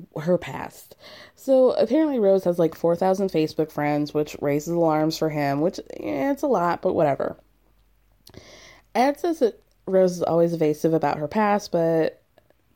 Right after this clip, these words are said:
nothing he asked her, like, really mattered to their, like, he didn't ask her anything that was relevant to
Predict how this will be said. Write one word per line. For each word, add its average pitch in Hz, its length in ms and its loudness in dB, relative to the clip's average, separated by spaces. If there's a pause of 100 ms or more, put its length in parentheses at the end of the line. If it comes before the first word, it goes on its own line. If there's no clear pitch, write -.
nothing 269 440 2
he 240 180 0
asked 175 280 -2
her, 185 120 4
like, 165 240 0
really 165 720 0
mattered 160 560 0
to 165 140 0
their, 156 360 0 (400)
like, - 240 -8
he 262 280 -2
didn't 320 160 2
ask 254 180 -2
her 214 100 0
anything 196 280 0
that 160 80 0
was 160 100 -4
relevant 156 580 0
to 143 360 -2